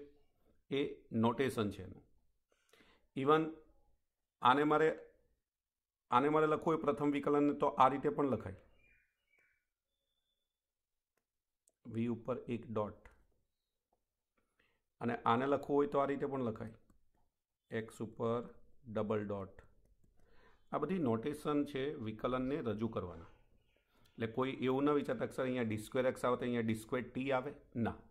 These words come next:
એને ડી ટી સ્ક્વેર તરીકે જ લખાય. નોટેશન જે હોય એનો ઉપયોગ જે પ્રમાણે એમણે નક્કી કર્યા એ પ્રમાણે જ આપણે કરવાનો છે. ચલો ક્લિયર? ત્યાં કોઈ વર્ગ કે એવું એ રિપ્રેઝન્ટ કરતું નથી, એ ફક્ત રિપ્રેઝન્ટ કરે છે દ્વિતીય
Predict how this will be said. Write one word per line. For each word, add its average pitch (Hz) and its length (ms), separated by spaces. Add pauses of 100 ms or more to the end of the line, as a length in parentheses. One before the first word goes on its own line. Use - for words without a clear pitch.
(640)
એને 120 140
ડી 123 160
ટી 123 160
સ્ક્વેર 120 300
તરીકે 110 340
જ 95 100
લખાય. - 260 (1200)
નોટેશન 120 420 (120)
જે 131 80 (100)
હોય 123 220 (180)
એનો 120 140 (100)
ઉપયોગ 117 320 (120)
જે 123 160
પ્રમાણે 113 280
એમણે 113 200
નક્કી 110 220
કર્યા 113 240
એ 117 120
પ્રમાણે 107 360
જ 123 80 (140)
આપણે 113 260
કરવાનો 95 400
છે. - 80 (1000)
ચલો 101 240
ક્લિયર? 131 300
ત્યાં 117 220
કોઈ 120 140 (120)
વર્ગ 120 220 (140)
કે 127 80 (160)
એવું 120 280
એ 120 100
રિપ્રેઝન્ટ 113 540
કરતું 113 380
નથી, 110 220
એ 104 100
ફક્ત 117 440
રિપ્રેઝન્ટ 110 480
કરે 107 160 (100)
છે 110 80 (200)
દ્વિતીય 113 440